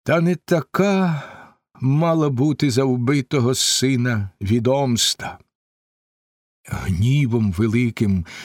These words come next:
за смерть його сповнилось серце Паріса. Гостем бо в нього бував він не раз у краю пафлагонським.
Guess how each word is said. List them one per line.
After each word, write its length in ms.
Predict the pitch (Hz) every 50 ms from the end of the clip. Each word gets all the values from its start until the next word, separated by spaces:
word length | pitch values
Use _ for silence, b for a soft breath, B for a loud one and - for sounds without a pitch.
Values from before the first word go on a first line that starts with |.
| B B B
за 200 | - 98 120 123
смерть 760 | - - - - 107 110 123 127 113 110 - - - - -
його 220 | 127 127 101 110 113
сповнилось 840 | - - - - - 120 127 127 117 110 120 123 117 107 107 -
серце 580 | - - - - 117 117 104 107 - - - 104
Паріса. 720 | - - 95 98 101 117 123 120 104 - - - - - - _ _ _ _ _ _ _ _ _ _ _ _ _ _
Гостем 600 | - 95 110 156 190 165 - - - 175 151 143
бо 120 | 135 151 135
в 60 | 123
нього 400 | 131 139 147 143 117 120 127 120 B B B B
бував 560 | - 113 131 147 127 127 143 147 143 143 131 120
він 220 | 120 131 123 123
не 140 | 127 127 123
раз 500 | 127 139 143 135 120 - - - - _ _ _ _ _ _
у 100 | - 135
краю 680 | - - 120 135 139 127 135 151 147 139 131 117 95 -
пафлагонським. 1200 | - 123 107 - 135 139 120 120 151 160 147 143 139 127 - - - - - 104 90 87 87 82